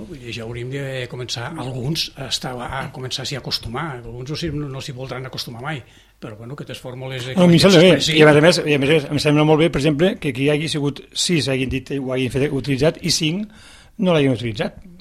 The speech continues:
Speaker 2: Vull dir, tenen,
Speaker 1: Res-,
Speaker 2: tenen
Speaker 1: tan respectable uns que
Speaker 2: Exactament,
Speaker 1: els
Speaker 2: vull dir,
Speaker 1: altres.
Speaker 2: estan al seu dret de, de, perquè això és una qüestió personal i voluntària, vull dir que, per tant, te, te pot agradar més o pot agradar menys, o pot trobar més bé o pots trobar més malament, però, eh, no és, no,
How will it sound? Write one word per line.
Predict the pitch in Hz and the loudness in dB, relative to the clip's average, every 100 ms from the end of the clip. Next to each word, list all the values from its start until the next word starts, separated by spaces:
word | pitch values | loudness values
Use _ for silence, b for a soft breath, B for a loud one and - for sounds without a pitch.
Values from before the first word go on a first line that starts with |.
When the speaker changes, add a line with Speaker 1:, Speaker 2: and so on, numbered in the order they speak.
| _ | _
Speaker 2:
Vull | 160 143 127 127 | -20 -20 -14 -10
dir, | 123 117 | -10 -10
tenen, | 127 120 120 120 123 | -10 -10 -10 -10 -10
Speaker 1:
Res-, | 135 | -8
Speaker 2:
tenen | 131 123 | -6 -4
Speaker 1:
tan | 147 | -2
respectable | 151 165 - 143 147 | -4 -6 -4 -4 -4
uns | 143 147 | -4 0
que | |
Speaker 2:
Exactament, | 131 127 170 151 | 2 4 4 4
Speaker 1:
els | |
Speaker 2:
vull | 127 | 2
dir, | 120 | -2
Speaker 1:
altres. | 135 | -2
Speaker 2:
estan | 135 135 | -2 -2
al | |
seu | 127 160 | -2 -2
dret | 135 156 180 | 2 4 2
de, | 165 170 156 127 123 113 117 - | 0 0 2 0 -4 -6 -12 -14
de, | 147 131 135 131 - - - b b b b b | -14 -12 -14 -16 -20 -20 -20 b b b b b
perquè | 147 120 | -12 -8
això | 127 | -4
és | |
una | 139 | -4
qüestió | 151 202 - | -2 -2 -2
personal | 160 135 127 123 | -4 -4 -6 -6
i | |
voluntària, | 120 120 120 123 113 113 | -8 -8 -6 -6 -8 -12
vull | 113 | -14
dir | |
que, | 117 110 | -14 -14
per | 117 | -14
tant, | 104 123 143 180 _ - 180 - _ _ _ _ _ b b b - | -14 -14 -14 -18 _ -20 -20 -20 _ _ _ _ _ b b b -8
te, | 127 | -6
te | 127 | -4
pot | 147 131 | -2 0
agradar | 131 127 | 0 2
més | 147 170 | 2 0
o | |
pot | 190 | 0
agradar | 160 151 | 0 2
menys, | 165 190 | 2 0
o | 147 | -2
pot | 160 | -6
trobar | - 151 123 | -2 -2 0
més | 139 | 0
bé | 180 | -2
o | |
pots | - 156 | -4 -4
trobar | 151 143 | -2 -2
més | 143 | -2
malament, | 127 131 117 107 | -2 -4 -6 -8
però, | 113 127 202 B B B B _ | -8 -6 -8 B B B B _
eh, | 135 120 | -16 -12
no | 123 | -12
és, | 117 | -12
no, | 127 | -16